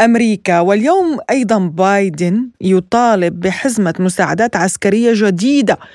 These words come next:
بقيمة ثلاثمائة وخمسة وعشرين مليون دولار، ولكن لم يجد أي جواب حتى الآن من الميزانية الأمريكية ومن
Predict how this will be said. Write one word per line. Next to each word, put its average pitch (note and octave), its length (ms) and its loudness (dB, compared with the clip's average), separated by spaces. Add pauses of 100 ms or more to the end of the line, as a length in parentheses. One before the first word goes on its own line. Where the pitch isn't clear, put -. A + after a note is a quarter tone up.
(220)
بقيمة A3 580 0
ثلاثمائة G#3 680 0
وخمسة G3 320 0
وعشرين A#3+ 380 0
مليون A#3 600 2 (280)
دولار، F3 420 2 (400)
ولكن C#4 400 2
لم D#4 400 -2
يجد B3 480 -2
أي A#3 140 0
جواب A#3 340 0
حتى G#3 260 -4
الآن A3 260 0
من A3 160 0
الميزانية F#3+ 680 0
الأمريكية F3+ 600 0
ومن E3 340 0